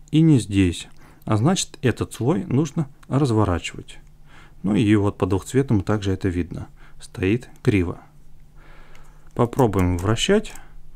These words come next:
А проще становится при вращении на себя. Становится ровнее. Значит, делаем четыре оборота на себя. Вот ребро на месте. Вращаем один раз.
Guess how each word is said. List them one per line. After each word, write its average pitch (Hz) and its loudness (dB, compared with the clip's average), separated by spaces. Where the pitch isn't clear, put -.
А 95 2
проще 156 2
становится 127 0
при 113 4
вращении 127 2
на 110 4
себя. 98 0
Становится 123 -2
ровнее. 98 0
Значит, 185 0
делаем 135 4
четыре 110 0
оборота 95 0
на 107 2
себя. 87 -2
Вот 107 2
ребро 95 2
на 92 4
месте. 90 0
Вращаем 95 -2
один 95 2
раз. 123 -4